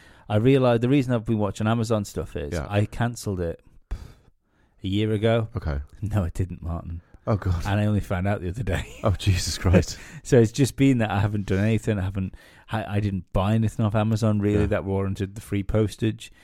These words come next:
Speaker 2: Right.
Speaker 1: or any, but I, I ordered something off Amazon the other day and it came up with f-, free postage and I thought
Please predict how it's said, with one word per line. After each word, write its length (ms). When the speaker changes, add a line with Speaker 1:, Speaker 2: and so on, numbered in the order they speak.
Speaker 2:
Right. 220
Speaker 1:
or 120
any, 220
but 280
I, 300
I 140
ordered 180
something 200
off 80
Amazon 340
the 80
other 120
day 140
and 80
it 60
came 160
up 80
with 160
f-, 60
free 260
postage 500
and 100
I 40
thought 260